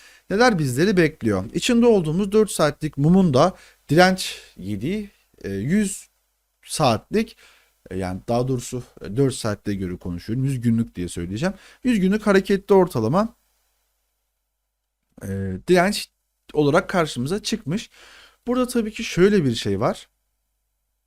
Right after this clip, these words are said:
Şöyle şunu kenara alalım. Renklerde görün hangisi hangi, e, hareketli ortalama diye.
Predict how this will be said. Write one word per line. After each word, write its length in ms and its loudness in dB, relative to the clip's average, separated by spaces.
Şöyle 220 -20
şunu 200 -20
kenara 320 -4
alalım. 320 -4
Renklerde 440 -2
görün 300 -2
hangisi 460 -6
hangi, 400 -4
e, 120 -8
hareketli 540 -10
ortalama 440 -12
diye. 200 -4